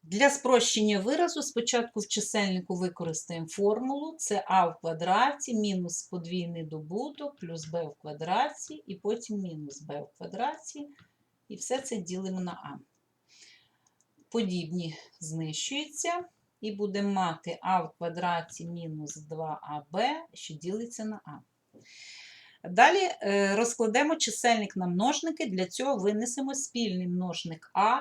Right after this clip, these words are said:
за дужки. В дужках будемо мати а мінус два б і поділити на а. Ось тепер уже можна скоротити на а чисельник і знаменник і отримати вираз а мінус два б.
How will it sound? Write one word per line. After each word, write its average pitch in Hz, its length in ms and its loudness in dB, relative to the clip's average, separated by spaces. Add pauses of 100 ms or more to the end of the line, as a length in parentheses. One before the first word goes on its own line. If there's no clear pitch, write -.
за 220 200 -2
дужки. - 580 -2 (220)
В 160 40 -10
дужках 247 500 0
будемо 262 280 -6
мати 247 440 0
а 180 280 0
мінус 160 460 -6
два 151 340 -4
б 208 380 2 (500)
і 285 120 -6
поділити 208 600 -2
на 202 260 -4
а. 147 120 -8 (600)
Ось - 120 -6
тепер 392 280 4
уже 247 160 4
можна 247 280 4
скоротити 190 720 -2
на 151 300 -6
а 196 300 6 (560)
чисельник 294 640 0
і 277 60 -8
знаменник 269 640 -4
і 240 120 0
отримати 247 600 -2
вираз 214 560 -2
а 202 320 0 (120)
мінус 190 640 -2 (480)
два 165 340 0
б. 196 200 6